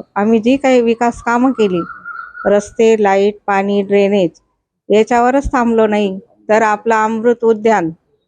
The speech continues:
आठ एकरमध्ये ते पण, अ, पूर्ण केलं. आज सर्व नागरिक त्या उद्यानाचा, अ, लाभ घेत आहेत. आणि पंचकला शाळा, आज शाळा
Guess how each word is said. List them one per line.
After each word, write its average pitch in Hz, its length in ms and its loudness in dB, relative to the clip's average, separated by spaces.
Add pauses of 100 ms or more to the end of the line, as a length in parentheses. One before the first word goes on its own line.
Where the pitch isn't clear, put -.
(880)
आठ 214 260 -2
एकरमध्ये 214 680 0 (1000)
ते 233 120 4
पण, 233 340 0
अ, 214 360 0 (680)
पूर्ण 214 260 2
केलं. 208 280 0
आज 208 180 0
सर्व 254 480 0
नागरिक 208 500 0 (680)
त्या 214 420 0
उद्यानाचा, 208 720 0 (840)
अ, - 80 0 (360)
लाभ 220 280 0 (100)
घेत 226 240 0
आहेत. 196 260 0 (720)
आणि 214 680 2
पंचकला 226 680 0 (380)
शाळा, 220 600 -2
आज 202 260 -4
शाळा 226 460 0